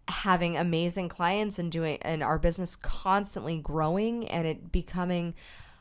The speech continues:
a beautiful beacon of light and faith in the world, like, that, that is very much, I believe, because I shifted into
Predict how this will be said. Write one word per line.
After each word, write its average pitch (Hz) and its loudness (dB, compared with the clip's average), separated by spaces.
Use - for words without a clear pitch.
a 175 4
beautiful 175 2
beacon 185 2
of 170 -2
light 147 -4
and 170 -4
faith 156 -4
in 190 -2
the 196 2
world, 220 0
like, 156 -4
that, 196 -2
that 170 2
is 165 -2
very 185 2
much, 214 2
I 180 4
believe, 190 0
because 160 -2
I 175 4
shifted 175 0
into 165 -4